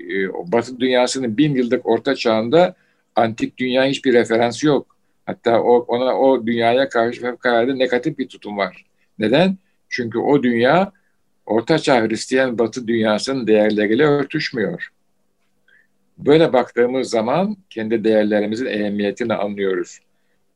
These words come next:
Maddi boyut çok mühim. Her şey değil ama çok mühim. Adeta işin başlangıcı. Oradan başladığımız zaman ben mesela,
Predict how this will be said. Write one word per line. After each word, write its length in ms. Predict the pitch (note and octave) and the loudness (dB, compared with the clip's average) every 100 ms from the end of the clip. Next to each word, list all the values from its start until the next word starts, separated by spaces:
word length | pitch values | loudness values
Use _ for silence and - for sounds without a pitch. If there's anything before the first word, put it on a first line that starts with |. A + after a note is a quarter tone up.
| _ | _
Maddi 520 | F#2+ G#2+ G2 E3 B2+ | 0 0 4 4 6
boyut 460 | A#2+ C#3+ F3+ F3 - - | 6 6 4 -2 -10 -18
çok 260 | - F3+ F3+ | -4 -4 -2
mühim. 380 | B2 G2+ F#2+ F2 _ _ _ _ | -2 -2 -4 -8 _ _ _ _
Her 180 | - D3 | 0 2
şey 320 | C#3+ D3+ C#3 | 2 0 0
değil 360 | C#3 E3 C3 E2+ _ _ _ _ _ _ _ _ _ - | 2 2 2 -2 _ _ _ _ _ _ _ _ _ -10
ama 200 | A2 G#2+ | -8 -4
çok 280 | D#3 D#3 | -4 -4
mühim. 340 | A2+ G2 F2+ - _ _ _ _ | -4 -4 -4 -10 _ _ _ _
Adeta 540 | A#2 A#2+ G#3 - D3+ A#2 | 0 2 -2 0 -2 -2
işin 380 | - C#3+ C3 | -6 -6 -2
başlangıcı. 760 | G#2 G2 - G#2+ G#2 G2 F#2+ G2 - _ _ _ _ _ _ _ | -2 -4 -4 -4 -2 -4 -4 -4 -6 _ _ _ _ _ _ _
Oradan 480 | - E3 E3 D3+ A#2+ | 0 2 2 0 0
başladığımız 680 | G#2 - G2+ F#2+ F#2+ F2+ - | -2 -2 -4 -2 -6 -6 -12
zaman 400 | - - F2+ F#2 | -12 -10 -8 0
ben 140 | B2 C3+ | 0 0
mesela, 580 | B2+ B2+ B2+ C3 C3 | -4 -2 0 2 0